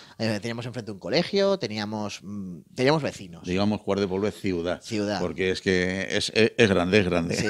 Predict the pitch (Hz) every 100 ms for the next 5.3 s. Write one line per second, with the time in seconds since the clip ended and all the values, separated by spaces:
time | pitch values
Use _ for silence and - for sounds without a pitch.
0 | 90 101 85 120 120 139 147 151 156 143
1 | 123 110 92 92 80 90 107 131 123 113
2 | 117 123 131 127 127 123 110 117 104 107
3 | 110 113 107 104 101 101 101 101 - 139
4 | - 113 - 104 104 101 98 90 98 95
5 | 98 92 92